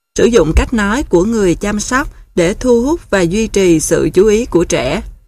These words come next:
chẳng hạn như cao giọng hoặc thay đổi cao độ và lặp lại. Quãng hai, từ bốn đến sáu tháng. Biểu hiện, bập bẹ ba tiếng khác nhau.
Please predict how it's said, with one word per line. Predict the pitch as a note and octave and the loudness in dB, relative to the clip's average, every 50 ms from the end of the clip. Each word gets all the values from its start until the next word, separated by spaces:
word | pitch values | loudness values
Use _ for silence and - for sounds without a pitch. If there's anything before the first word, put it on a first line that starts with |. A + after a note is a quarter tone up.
| _ _ _ _ _ _ | _ _ _ _ _ _
chẳng | - E3 F3+ A#3 | -4 -4 -2 -2
hạn | B3 A3 D#3 D3 D#3 F3+ | -2 -2 -2 -2 -2 0
như | G#3 G#3+ G#3+ | 0 0 -2
cao | G#3+ - A3 G#3+ G#3 G#3 | -2 -4 -4 -4 -4 -2
giọng | F#3+ F#3 D#3+ C#3 C3+ C#3+ D3 - - - - | -2 -2 -4 -4 -4 -4 -6 -8 -10 -14 -14
hoặc | _ G#3 G3 - - - | _ -6 -6 -6 -6 -8
thay | - A3 A3 G#3 | -8 -6 -4 -2
đổi | - G3 C#3+ F#3 F#3+ | -2 -2 -2 -4 -4
cao | - A3 A3 G#3 G3 | -4 -6 -6 -4 -2
độ | F3 E3 C#3+ C3+ C#3+ D3 D3 | -2 -2 -2 0 -2 -2 -4
và | D3+ F3 F3 F3+ F3 D#3+ D3 | -6 -6 -4 -4 -2 -2 -2
lặp | D3+ D#3+ D#3 D#3 | -4 -6 -4 -4
lại. | D#3 D3 B2 C3 C3+ C3+ C3 - - _ _ _ _ _ _ _ _ _ _ _ _ _ _ _ _ _ _ _ _ _ _ _ _ _ _ _ _ _ _ _ _ _ _ _ _ _ _ _ _ _ _ _ _ _ _ _ _ _ _ _ _ _ _ _ _ _ _ _ _ _ _ _ _ _ _ _ | -4 -2 -2 -4 -4 -6 -10 -12 -18 _ _ _ _ _ _ _ _ _ _ _ _ _ _ _ _ _ _ _ _ _ _ _ _ _ _ _ _ _ _ _ _ _ _ _ _ _ _ _ _ _ _ _ _ _ _ _ _ _ _ _ _ _ _ _ _ _ _ _ _ _ _ _ _ _ _ _
Quãng | C#3 D#3+ D3 E3 A3+ | -2 0 0 0 -2
hai, | C4+ C4+ C4+ A#3+ A#3 A3+ A3 G#3+ - - - _ _ _ _ _ _ | -2 -2 -2 0 0 0 -2 -4 -6 -10 -18 _ _ _ _ _ _
từ | - G3+ F#3+ | 2 2 2
bốn | E3+ F#3+ F#3+ G3 G#3+ C4+ D#4 | 4 4 4 4 2 2 2
đến | C#4 A#3 B3+ | 2 2 2
sáu | C4+ - B3+ G#3 G#3 - | 0 0 0 0 -2 -2
tháng. | - C#4 A#3+ G3 G3 G#3 B3+ D#4+ - - - _ _ _ _ _ _ _ _ _ _ _ _ _ _ _ _ _ _ _ _ _ _ _ _ _ _ _ _ _ | -2 -2 -2 -2 0 -2 -2 -4 -8 -14 -20 _ _ _ _ _ _ _ _ _ _ _ _ _ _ _ _ _ _ _ _ _ _ _ _ _ _ _ _ _
Biểu | E3 E3+ E3 G3 | 0 2 2 4
hiện, | B3 A#3+ F3 C#3+ D3 C#3 - - - - - _ | 4 4 2 2 2 -2 -4 -8 -14 -20 -12 _
bập | - F#3+ - - - | -2 -2 -2 -2 0
bẹ | F3 E3 C3 D3+ E3+ | 0 0 2 0 0
ba | E3+ D#3+ G3+ G#3 G3+ G3+ | -2 0 0 0 0 -2
tiếng | G3 - G3 F#3 G3 A#3+ | 0 2 4 4 4 2
khác | C#4 - C4+ B3+ C4+ C4 | 0 -4 -6 -8 -6 -4
nhau. | B3+ A3+ G#3+ G3+ G3 F#3+ | -4 -2 -2 -2 -2 -2